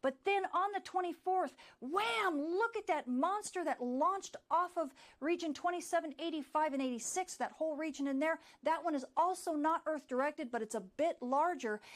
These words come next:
And I tell you, all of these bright regions have now boosted the solar flux up past one hundred, which means we can actually say radio propagation on Earth's day side is in the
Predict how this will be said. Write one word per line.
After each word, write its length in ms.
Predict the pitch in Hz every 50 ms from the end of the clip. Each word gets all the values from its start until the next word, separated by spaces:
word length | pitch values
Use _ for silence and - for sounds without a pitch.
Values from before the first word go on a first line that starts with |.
| - -
And 140 | - 226 254
I 80 | 262 311
tell 240 | 277 - 302 359 370
you, 160 | 320 269 262 - -
all 300 | 302 330 370 392 381 392
of 140 | 359 277 254
these 320 | 294 330 339 359 349 359
bright 320 | - - 294 320 359 370 -
regions 380 | 262 320 311 262 302 294 285 - - - -
have 180 | - 277 254
now 160 | 262 269 269 254
boosted 520 | 208 190 214 311 370 359 - - 370 -
the 80 | 311 294
solar 400 | - - - 277 269 240 226 208
flux 480 | - - - 302 320 339 339 - - - - - - _ _ -
up 160 | 277 330 349 349 -
past 440 | - - - 339 370 381 370 - -
one 200 | 285 269 277 254
hundred, 500 | 254 - - 370 403 381 330 233 - - - - - -
which 200 | - 277 262 - 277
means 180 | 320 339 339 - - _ -
we 60 | 311
can 80 | 294 294
actually 360 | 339 370 - - 311 302 294
say 400 | 262 - - 359 370 370 330 269 - - - - _ -
radio 380 | 208 220 254 285 339 349 349 330
propagation 680 | - - 311 294 - 285 220 277 277 269 - 285 254
on 140 | 247 233 233 -
Earth's 240 | 269 294 320 - -
day 280 | 233 214 269 269 320 330
side 280 | 339 - 277 240 226 226
is 120 | 226 214 -
in 200 | 285 294 294 285
the 220 | 262 247 240 226